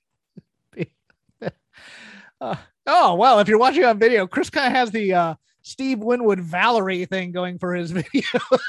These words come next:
Only a Steve Winwood guy here. Are you still with me on audio at least, Chris?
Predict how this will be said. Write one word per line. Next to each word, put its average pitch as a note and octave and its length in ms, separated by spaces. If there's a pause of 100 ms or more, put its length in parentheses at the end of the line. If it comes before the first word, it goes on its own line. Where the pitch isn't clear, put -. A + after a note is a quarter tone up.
(2500)
Only C4+ 280
a G#3+ 60
Steve A3+ 300
Winwood F3 380
guy D#3 200
here. D#3+ 220
Are E3+ 180
you F3+ 140
still A#3 240
with G#3+ 140
me G#3 80
on F#3 160
audio F3+ 300
at F3 100
least, F3+ 260
Chris? F3+ 320